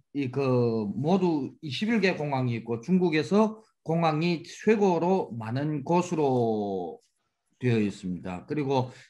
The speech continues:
지금 또 하나는, 어, 공항을 하나 또 건설을 한다. 어, 이렇게 이래서 그 이천삼십 년까지 이십이 개 공항이, 어, 운행될 예정이라고 합니다.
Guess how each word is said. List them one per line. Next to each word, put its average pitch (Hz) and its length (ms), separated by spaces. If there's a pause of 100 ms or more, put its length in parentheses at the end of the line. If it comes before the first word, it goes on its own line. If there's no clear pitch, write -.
(100)
지금 185 380
또 214 180
하나는, 156 1120
어, 120 260
공항을 131 760
하나 165 420
또 190 180
건설을 180 520
한다. 110 600 (480)
어, 104 320
이렇게 113 960 (640)
이래서 151 380
그 127 440 (100)
이천삼십 202 1000
년까지 127 640 (180)
이십이 185 400
개 208 120
공항이, 160 720 (320)
어, 135 120
운행될 127 840 (340)
예정이라고 104 640
합니다. 90 600